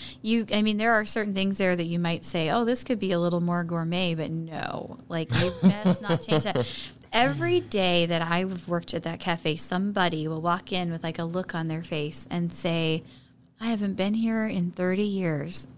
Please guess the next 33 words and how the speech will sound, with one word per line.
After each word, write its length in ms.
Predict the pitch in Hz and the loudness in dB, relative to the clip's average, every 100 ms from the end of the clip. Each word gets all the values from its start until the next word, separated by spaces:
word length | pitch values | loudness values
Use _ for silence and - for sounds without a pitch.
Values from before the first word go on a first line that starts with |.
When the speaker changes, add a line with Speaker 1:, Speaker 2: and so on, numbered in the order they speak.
| - _ _ - - _ - | -20 _ _ -20 -20 _ -4
Speaker 1:
And 140 | 190 | 0
I 60 | 190 | 2
used 260 | 214 220 - | 2 0 -4
to 40 | |
come 240 | - 233 226 | -2 2 4
here 360 | 196 165 151 | 4 4 2
when 120 | 156 | 0
I 320 | 156 165 165 165 | 0 2 2 2
lived 260 | 175 175 | 2 2
in 120 | 185 | 2
Omaha, 480 | 185 196 175 156 151 156 | 2 2 2 4 4 2
and 120 | 160 | 0
I, 260 | 165 170 - | 0 0 0
this 140 | 175 | -2
is 60 | - | -4
the 60 | 180 | -2
first 260 | 202 196 | 0 0
place 180 | 196 190 | -2 0
I 60 | 185 | 0
wanted 300 | 185 185 180 | 2 2 0
to 80 | - | -2
come." 400 | - 185 165 160 - - - - | 0 2 4 2 -4 -12 -14 -2
And 160 | 214 202 | 2 4
they'll 160 | 214 202 | 4 4
order 480 | 202 208 208 208 202 | 2 2 2 2 2
their 240 | 190 180 | 2 2
thing 440 | 175 254 233 - - - | 4 4 4 0 -8 -6
that 140 | 175 | 0
they 120 | 180 175 | 4 4
used 280 | 175 170 | 2 0
to 60 | 175 | -2
get. 340 | 180 175 - - | 0 0 0 -2
And, 260 | - 196 | 0 0